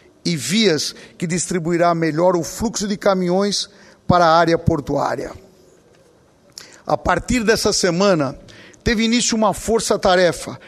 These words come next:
entre a Prefeitura do Guarujá, da Companhias Docas do Estado de São Paulo,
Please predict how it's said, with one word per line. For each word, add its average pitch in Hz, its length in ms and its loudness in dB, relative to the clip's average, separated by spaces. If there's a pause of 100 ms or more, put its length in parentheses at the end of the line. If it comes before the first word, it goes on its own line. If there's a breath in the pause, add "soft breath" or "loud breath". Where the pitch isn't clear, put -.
(180 loud breath)
entre 165 220 -2
a 165 40 0
Prefeitura 170 600 -2
do 226 100 -2
Guarujá, 180 600 0 (800 loud breath)
da - 100 4
Companhias 190 720 0
Docas 180 380 2
do 156 80 -8
Estado 185 380 0
de 165 100 -6
São 156 300 -2
Paulo, 151 500 0